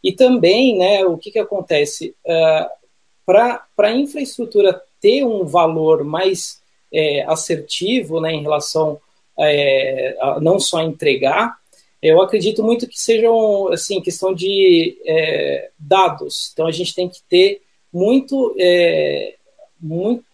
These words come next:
a gente tem que ter muitas informações relacionadas à, é, quantidade de entrega, né? Então, qual, qual que é a expectativa do desenvolvedor, qual que é a expectativa do cliente, né?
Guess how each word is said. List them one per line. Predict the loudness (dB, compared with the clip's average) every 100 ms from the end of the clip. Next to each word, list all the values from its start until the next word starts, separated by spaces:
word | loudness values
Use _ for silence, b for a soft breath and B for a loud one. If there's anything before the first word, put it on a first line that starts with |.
| -12
a | -8
gente | -8 -4
tem | -4
que | -4
ter | 2 2
muitas | 4 0 0 -2 -4
informações | -2 0 0 -2 -4 -4 -2 -4 -2
relacionadas | 0 0 2 0 0 0 4
à, | 4 2 -4 _ _ _ -2
é, | 2 4 4 2 2
quantidade | 0 2 2 0 -2
de | -4
entrega, | -4 0 4 6 4 2 -4 -2
né? | 0 0
Então, | -2 -4 -6 -6 _ _ _
qual, | 4 4 4
qual | 2 2
que | 2
é |
a | 0
expectativa | 0 0 0 0 -2 -2 0
do | 0 -2
desenvolvedor, | -6 -8 -6 -6 -6 0 0 0 0
qual | 0
que | 2
é | -4
a |
expectativa | -2 -6 -4 -6 -2 -4
do | -4 -6
cliente, | -2 0 0 0 -2 -4 -4
né? | -4